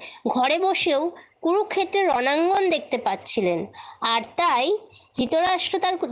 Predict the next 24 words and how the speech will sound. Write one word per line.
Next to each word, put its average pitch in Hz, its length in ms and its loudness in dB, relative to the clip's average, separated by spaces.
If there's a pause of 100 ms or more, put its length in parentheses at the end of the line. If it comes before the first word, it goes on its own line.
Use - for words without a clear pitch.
যুদ্ধক্ষেত্রের 349 760 0
পরিস্থিতি 330 560 0
সম্পর্কে 330 600 0
জিজ্ঞাসা 226 540 0
করেন। 185 360 0 (440)
পাণ্ডবেরা 330 680 2 (120)
এবং 254 220 0 (100)
ধৃতরাষ্ট্রের 359 640 0
পুত্ররা 330 500 0
ছিলেন 320 320 -2
একই 302 380 0
পরিবারভুক্ত, 247 1040 -2 (500)
কিন্তু 381 400 0 (640)
ধৃতরাষ্ট্রের 392 680 0
মনোভাব 311 560 2
এখানে 302 340 0
প্রকাশ 240 480 0
পেয়েছে। 190 560 -2 (340)
তিনি 359 220 2
কেবল 381 320 0
তার 349 140 0
পুত্রদেরই 311 920 0
উদ্দেশ্য 277 440 0 (100)
প্রণোদিতভাবে 302 880 0